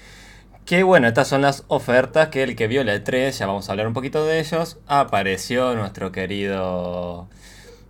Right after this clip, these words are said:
no sé, no, no sé qué caracteri-, eh, no sé qué adjetivo darle a, a, en esta vez, ¿viste? Tan, tengo todo tan quemado, tengo que buscarme uno nuevo, pero bueno, el dueño de Steam,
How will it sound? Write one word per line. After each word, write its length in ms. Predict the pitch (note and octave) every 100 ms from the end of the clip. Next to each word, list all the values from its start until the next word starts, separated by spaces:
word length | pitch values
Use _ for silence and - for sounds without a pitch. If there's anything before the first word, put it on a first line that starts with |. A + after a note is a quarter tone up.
| - - - -
no 120 | F#2+
sé, 240 | - E2+ F2+
no, 380 | G2 A2+ C3+
no 140 | D#3 F3+
sé 260 | - F3
qué 340 | - E3+ E3+ D#3+
caracteri-, 340 | C3 A#2 C3+ C3+
eh, 340 | A2+ A2 G#2+
no 120 | A2
sé 160 | A2 G#2+
qué 400 | B2 A#2+ G#2+ G2+
adjetivo 500 | F#2 - A2+ B2 A#2+
darle 460 | A2+ G#2 F#2 F#2+ F#2+
a, 80 |
a, 460 | G2 G#2 F#2+ F#2 F#2+
en 120 | G2+
esta 180 | G#2+ G#2+
vez, 140 | G2
¿viste? 320 | F2+ G2+ G#2 F#2+
Tan, 380 | A#2 B2 A#2+
tengo 220 | A#2 C3+ B2+
todo 160 | C3
tan 180 | D3 D3
quemado, 400 | B2 A#2 C3 B2+
tengo 160 | B2+ A#2+
que 60 |
buscarme 280 | A2 A#2+ A#2
uno 80 | A2
nuevo, 320 | A2 C3 D3
pero 160 | G#3 C#3
bueno, 240 | G2+ G2 C3+
el 160 | C3
dueño 280 | C3 B2 A2
de 140 | G#2+
Steam, 380 | A2+ G#2+ A2 A#2+